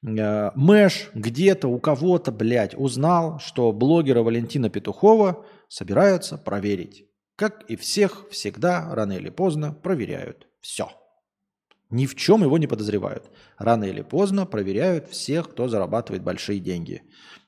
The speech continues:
э, на предмет, сколько они платят налога. Подозревают, блядь, пиздец. Я не знаю, честно говоря, про Валентина Петухова ничего, но у меня есть подозрение, что у него большая команда с большим количеством людей.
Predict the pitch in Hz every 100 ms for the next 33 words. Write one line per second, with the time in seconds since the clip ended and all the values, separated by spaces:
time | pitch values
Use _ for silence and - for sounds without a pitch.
0 | _ 92 101 98 92 98 98 104 104 113
1 | 107 143 - - _ - _ - - 135
2 | 123 101 110 98 98 - 95 87 82 -
3 | - _ _ _ - 113 117 113 117 104
4 | 135 165 170 160 135 113 123 127 120 -
5 | 113 101 101 85 - - - - - -
6 | - - - 165 190 233 208 190 156 110
7 | - 117 107 101 110 104 110 110 117 120
8 | 110 117 120 135 123 127 - 202 226 151
9 | 156 185 180 151 151 143 220 180 117 -
10 | 143 185 131 127 185 175 107 101 95 101
11 | - 107 117 196 151 151 143 127 113 104
12 | 98 -